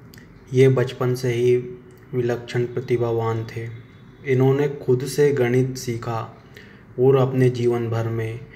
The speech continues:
गणित के तीन हजार आठ सौ चौरासी प्रमेयों का संकलन किया।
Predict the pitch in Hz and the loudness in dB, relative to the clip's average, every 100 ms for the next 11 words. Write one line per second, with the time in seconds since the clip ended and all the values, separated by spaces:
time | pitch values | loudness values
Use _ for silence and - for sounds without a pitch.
0 | - - - 120 131 131 131 123 117 117 | -20 -14 -4 2 2 2 2 2 0 -6
1 | - - - - - - 127 135 143 120 | -16 -20 -20 -20 -20 -10 -2 0 2 0
2 | 123 127 123 120 113 - 123 127 117 120 | 2 2 2 0 0 -2 -2 0 0 0
3 | 113 123 117 - - - - - - - | -2 -4 -6 -8 -18 -20 -20 -20 -20 -20
4 | - 123 123 131 127 123 117 - - - | -6 0 4 4 6 4 2 -6 -16 -14
5 | - 123 113 123 120 120 120 120 113 113 | -4 -2 0 -2 -2 0 -2 -2 -6 -6
6 | 101 | -6